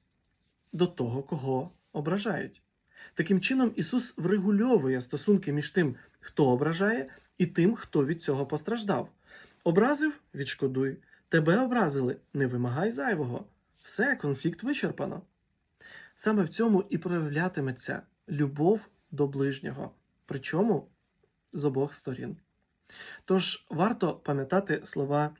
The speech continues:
Ісуса: "Не думайте, що я прийшов відмінити закон або пророків. Я не прийшов відмінити,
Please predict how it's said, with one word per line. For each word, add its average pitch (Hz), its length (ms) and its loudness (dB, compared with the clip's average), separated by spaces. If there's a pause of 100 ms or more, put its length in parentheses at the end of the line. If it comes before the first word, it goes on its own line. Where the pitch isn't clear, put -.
(140)
Ісуса: 147 500 -4 (340)
"Не 185 140 8
думайте, 156 500 4
що - 160 -2
я 147 80 4
прийшов 143 400 -2
відмінити 156 580 2
закон 180 440 2
або 147 240 0
пророків. 135 560 -2 (360)
Я 165 220 4
не 190 120 6
прийшов 170 420 0
відмінити, 135 600 -2